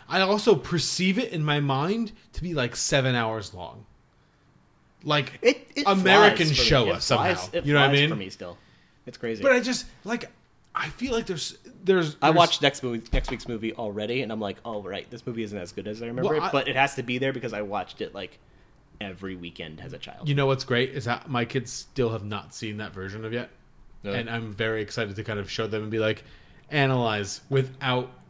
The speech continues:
Speaker 1: like, the person you know playing, like, the lead character. The person that you, like, are obsessed with playing the lead character.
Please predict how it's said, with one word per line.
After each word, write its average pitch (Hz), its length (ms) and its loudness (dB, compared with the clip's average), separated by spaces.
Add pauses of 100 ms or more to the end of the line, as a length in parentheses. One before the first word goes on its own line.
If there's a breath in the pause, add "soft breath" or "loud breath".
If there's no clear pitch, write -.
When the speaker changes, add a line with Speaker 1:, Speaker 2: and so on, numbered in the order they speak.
(380)
Speaker 1:
like, 120 320 -2
the 135 100 0
person 127 460 0
you 120 140 0
know 110 420 0
playing, 107 500 -4 (920 soft breath)
like, 113 300 -6 (180)
the 127 100 -2
lead 113 300 -4
character. 101 540 -4 (320 soft breath)
The 170 80 -2
person 180 380 0
that 165 140 0
you, 165 280 -2 (240)
like, 139 200 2
are 139 120 4
obsessed 131 480 0
with 120 180 -2
playing 123 240 0
the 110 60 -10
lead 110 180 -6
character. 101 480 -6